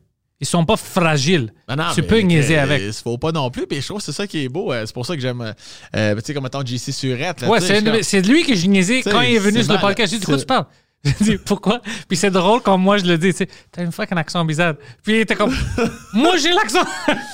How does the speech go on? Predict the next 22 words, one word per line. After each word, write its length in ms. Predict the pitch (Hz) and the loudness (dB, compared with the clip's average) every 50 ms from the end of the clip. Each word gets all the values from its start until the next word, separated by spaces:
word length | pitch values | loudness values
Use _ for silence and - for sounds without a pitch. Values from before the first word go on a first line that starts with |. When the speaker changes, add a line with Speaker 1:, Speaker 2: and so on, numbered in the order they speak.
| 311 - - - - - 285 - - - - - | -4 -4 -4 -6 -8 -6 -6 -6 -6 -8 -12 -8
Speaker 2:
Mais 180 | - 135 143 143 | -6 -6 -4 -2
moi, 100 | 165 180 | 0 0
Speaker 1:
Ouais. 100 | 175 156 | 0 0
Speaker 2:
c'est, 200 | 160 165 147 131 | 0 -2 -2 -4
c'est, 200 | - - - 123 | -6 -10 -12 -8
c'est 160 | - - 147 | -4 -4 -2
ça 140 | 143 - 208 | -2 -2 -4
que 60 | 202 | -4
je 40 | - | -4
trouve 220 | - 123 113 113 | -2 -2 -2 0
hot, 140 | 120 151 165 151 - | -2 -4 -4 -8 -8
tu 80 | 143 147 | -6 -4
sais. 60 | 151 | -2
Je 40 | 143 | -2
suis 160 | 139 - - | -4 -6 -6
comme, 240 | - - 139 135 127 | -2 -2 -2 -2 -2
mais, 360 | 120 117 117 113 113 110 110 - | -6 -8 -6 -6 -6 -6 -8 -10
tu 60 | _ - - - - - _ - | _ -20 -20 -20 -20 -20 _ -4
sais, 120 | - 156 | -2 0
des 140 | 135 131 120 | 0 0 -2
fois, 300 | - 151 160 151 131 120 | -2 -2 -2 -2 -2 -2
genre, 180 | 113 120 117 | -4 -4 -6